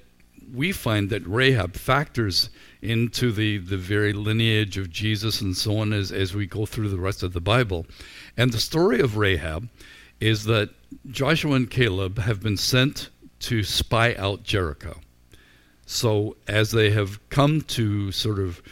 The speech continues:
reconnoiter Jericho and decide how it will be taken,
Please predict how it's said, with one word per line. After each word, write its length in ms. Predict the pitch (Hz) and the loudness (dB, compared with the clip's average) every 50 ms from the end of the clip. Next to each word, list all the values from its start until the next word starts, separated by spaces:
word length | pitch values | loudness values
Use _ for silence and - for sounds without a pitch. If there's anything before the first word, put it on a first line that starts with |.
| - - - _ _ - | -20 -20 -20 _ _ -8
reconnoiter 1080 | 92 90 87 87 101 117 113 - 120 110 110 113 117 - - 123 120 113 107 104 98 95 107 - - - - - 101 | -6 -4 -4 0 0 -2 0 0 0 2 2 0 0 0 0 2 2 4 2 2 -2 -6 -10 -18 -20 -18 -16 -16 -8
Jericho 640 | 95 120 117 113 113 110 110 - - 117 110 101 101 | -2 2 4 4 4 4 2 0 0 0 2 2 2
and 140 | 104 101 | 0 -2
decide 460 | - - - - - 95 95 98 98 85 | -2 -4 -4 0 0 2 2 2 0 0
how 280 | - 104 101 104 104 | -2 0 0 0 0
it 120 | 107 98 95 | 0 -2 -2
will 140 | 92 95 | -4 -4
be 140 | 90 92 95 | -2 -4 -6
taken, 600 | - - - 117 113 107 - - 90 80 78 90 | -6 -4 0 0 0 0 -2 -4 -6 -6 -6 -8